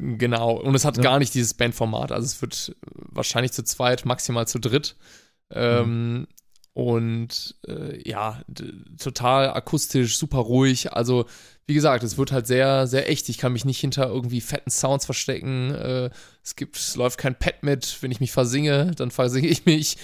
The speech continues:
Speaker 1: Es ist, äh, alles so, ja, sehr, sehr raw irgendwie. Aber irgendwie macht's das
Speaker 2: Mhm.
Speaker 1: auch schön, glaub ich. Also,
Speaker 2: Mhm.
Speaker 1: es wird auch sehr cool. Und, ähm, vor allem Covern ist natürlich auch nochmal eine Sache. Man will, äh, dem, dem Original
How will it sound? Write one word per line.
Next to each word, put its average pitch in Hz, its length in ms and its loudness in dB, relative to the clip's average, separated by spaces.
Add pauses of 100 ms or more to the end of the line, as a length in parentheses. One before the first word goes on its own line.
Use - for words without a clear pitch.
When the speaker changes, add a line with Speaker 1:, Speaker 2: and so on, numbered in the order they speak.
(240)
Speaker 1:
Es 127 220 -2
ist, - 260 0
äh, 131 500 0
alles - 440 0
so, 143 380 4 (920)
ja, 135 260 2 (480)
sehr, 143 380 4
sehr 143 160 6
raw 139 500 8
irgendwie. 117 460 0
Aber 147 320 0
irgendwie 208 220 2
macht's 202 240 -2
das 214 80 -2
Speaker 2:
Mhm. 208 60 0
Speaker 1:
auch - 60 -6
schön, 185 340 4
glaub 104 240 -4
ich. - 280 -12
Also, 123 460 -4 (200)
Speaker 2:
Mhm. 101 340 -6 (160)
Speaker 1:
es - 120 -10
wird 147 100 0
auch 135 60 2
sehr 127 160 -2 (140)
cool. 220 260 2 (760)
Und, 151 460 0
ähm, 139 560 -4 (120)
vor - 160 -4
allem 143 200 2
Covern 165 340 0
ist 170 120 -2
natürlich 175 280 -2
auch 175 60 -2
nochmal 165 220 2
eine 170 80 0
Sache. 170 400 0
Man 123 220 0
will, 139 520 0
äh, - 320 -12
dem, 131 920 -4
dem 135 300 -6
Original 123 640 2